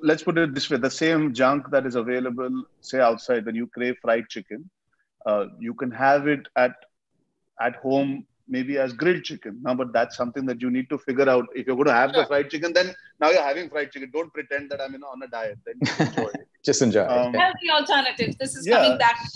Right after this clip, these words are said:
Speaker 2: to a point of
Speaker 1: So,
Speaker 2: healthy alternatives
Speaker 1: I,
Speaker 2: and looking at
Speaker 1: no, I'm,
Speaker 2: options.
Speaker 1: no, my
Speaker 2: Yeah.
Speaker 1: thing is, see, don't look at junk food to feel healthy. That,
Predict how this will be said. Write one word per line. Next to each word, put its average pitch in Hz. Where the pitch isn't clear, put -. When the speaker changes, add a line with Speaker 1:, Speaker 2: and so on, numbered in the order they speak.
Speaker 2:
to 247
a -
point 247
of 214
Speaker 1:
So, -
Speaker 2:
healthy 254
alternatives 233
Speaker 1:
I, 220
Speaker 2:
and 220
looking 226
at 214
Speaker 1:
no, 269
I'm, 196
Speaker 2:
options. -
Speaker 1:
no, 240
my 170
Speaker 2:
Yeah. -
Speaker 1:
thing 214
is, 196
see, 226
don't 185
look 202
at 214
junk 175
food 196
to 196
feel 180
healthy. 139
That, 131